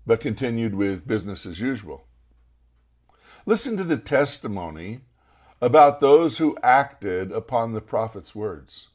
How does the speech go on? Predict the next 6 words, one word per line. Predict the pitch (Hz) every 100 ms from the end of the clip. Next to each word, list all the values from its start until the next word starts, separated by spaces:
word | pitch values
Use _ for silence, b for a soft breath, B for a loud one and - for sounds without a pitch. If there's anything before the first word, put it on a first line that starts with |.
| _ _ _ _ _ -
Listen | 196 214 180
carefully | 156 135 - 80 - _ _ _ _ _ _
from | 117 107
Malachi | 117 117 113 113 95
chapter | - 101 98 95
three. | - 98 87